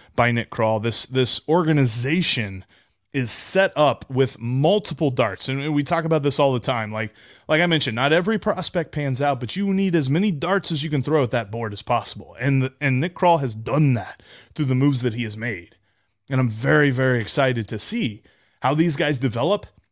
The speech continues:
and how this roster develops over the next couple of years. But like I said, man, go get Johnny Cueto today and extend Jonathan India yesterday, because that, you, you want a successful offseason. In my books, if you do those two things,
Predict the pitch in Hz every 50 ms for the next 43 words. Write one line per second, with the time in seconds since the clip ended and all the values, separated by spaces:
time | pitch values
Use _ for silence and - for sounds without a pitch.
0 | _ - 151 147 117 139 156 151 143 147 139 - 110 107 113 165 214 254 247 -
1 | - 190 170 143 123 113 113 104 104 107 101 - - - - - - - - _
2 | - 147 135 135 139 131 127 120 - - - - 127 107 113 110 101 113 135 127
3 | 95 85 - - - - - _ _ _ _ _ _ _ _ _ _ _ - 160
4 | 160 190 240 254 277 262 240 - - 247 269 240 190 196 202 220 202 175 165 -
5 | - 208 247 226 269 233 165 175 196 202 214 208 165 - 180 185 190 180 180 160
6 | 135 127 120 156 165 156 127 117 117 107 - _ _ _ _ - 151 160 135 123
7 | - - - 160 156 151 135 143 147 139 131 117 - 131 123 127 127 117 117 113
8 | 110 107 110 110 110 - - - 98 92 90 87 - - - 135 123 - 156 139
9 | 135 117 110 113 117 143 156 175 165 127 98 87 - - - _ _ _ _ _
10 | _ _ - 135 147 165 160 170 127 131 131 143 180 208 220 185 - 202 - -
11 | 214 190 - - 165 165 160 160 165 170 165 - 196 180 160 180 - 143 143 139
12 | 127 131 170 208 254 247 180 175 220 240 233 - - - - - - 143 120 120
13 | 147 226 269 262 262 262 247 247 247 247 - - - 240 226 - 214 214 233 247
14 | 269 247 -